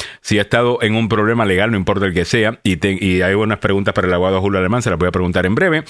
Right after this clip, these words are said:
Salvado, Salvado y Salvado, tres cero uno, nueve treinta y tres, dieciocho catorce. Entre a triple W punto salvadolaw punto com.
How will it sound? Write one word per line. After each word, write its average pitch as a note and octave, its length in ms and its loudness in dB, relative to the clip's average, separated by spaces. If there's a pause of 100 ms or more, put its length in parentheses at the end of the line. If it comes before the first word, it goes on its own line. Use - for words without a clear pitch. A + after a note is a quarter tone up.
(400)
Salvado, B2 380 0
Salvado B2 280 0
y A#2+ 60 -2
Salvado, C3+ 360 0
tres B2+ 240 -2
cero A#2+ 160 2
uno, B2+ 220 0
nueve A#2+ 320 0
treinta A#2+ 420 0
y E2 100 -2
tres, D#3 420 -2
dieciocho G#2 880 0
catorce. G2+ 540 -2 (280)
Entre A#2+ 360 0
a F#2+ 100 -2
triple A#2+ 400 0
W G#2+ 380 0
punto G#2 320 -2
salvadolaw E2+ 960 0
punto F2 340 -2
com. G#2+ 240 0